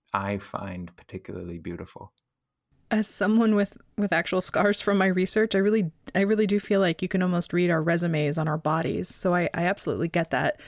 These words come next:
Speaker 2: And there's usually a good story behind every one of my scars.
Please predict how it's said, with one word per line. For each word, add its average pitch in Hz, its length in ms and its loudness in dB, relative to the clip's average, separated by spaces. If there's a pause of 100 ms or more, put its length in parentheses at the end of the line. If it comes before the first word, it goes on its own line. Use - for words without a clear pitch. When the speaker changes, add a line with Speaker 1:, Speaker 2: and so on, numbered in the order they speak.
(400)
Speaker 2:
And 208 280 2
there's 208 240 2
usually 277 280 2
a 285 40 -2
good 233 160 -2
story 240 320 0
behind 170 400 -4
every 196 220 2
one 190 140 0
of 180 80 0
my 165 140 -2
scars. - 520 -4